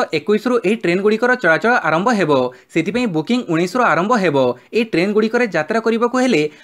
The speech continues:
ଆଗୁଆ ସଂରକ୍ଷିତ ଟିକେଟ୍ ନେବାକୁ ପଡ଼ିବ। ଅଗ୍ରିମ ସଂରକ୍ଷଣ ଅବଧି ଦଶ ଦିନର ରହିବ। ସର୍ବାଧିକ କ୍ଲୋନ୍ ଟ୍ରେନ୍ ବିହାରକୁ ଯାତ୍ରା କରିବ ବୋଲି ଜଣାପଡ଼ିଛି। ୱେଟିଂ ଲିଷ୍ଟରେ ଥିବା ଯାତ୍ରୀମାନଙ୍କୁ ଗନ୍ତବ୍ୟସ୍ଥଳରେ ପହଞ୍ଚାଇବା ଲାଗି କୁଲୋନ୍ ଟ୍ରେନ୍ର ବ୍ୟବସ୍ଥା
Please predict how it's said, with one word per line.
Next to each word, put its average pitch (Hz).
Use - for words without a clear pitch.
ଆଗୁଆ 175
ସଂରକ୍ଷିତ 220
ଟିକେଟ୍ 226
ନେବାକୁ 233
ପଡ଼ିବ। 160
ଅଗ୍ରିମ 175
ସଂରକ୍ଷଣ 185
ଅବଧି 233
ଦଶ 165
ଦିନର 226
ରହିବ। 170
ସର୍ବାଧିକ 202
କ୍ଲୋନ୍ 202
ଟ୍ରେନ୍ 240
ବିହାରକୁ 180
ଯାତ୍ରା 170
କରିବ 196
ବୋଲି 240
ଜଣାପଡ଼ିଛି। 180
ୱେଟିଂ 254
ଲିଷ୍ଟରେ 220
ଥିବା 233
ଯାତ୍ରୀମାନଙ୍କୁ 220
ଗନ୍ତବ୍ୟସ୍ଥଳରେ 226
ପହଞ୍ଚାଇବା 220
ଲାଗି 185
କୁଲୋନ୍ 226
ଟ୍ରେନ୍ର 226
ବ୍ୟବସ୍ଥା 175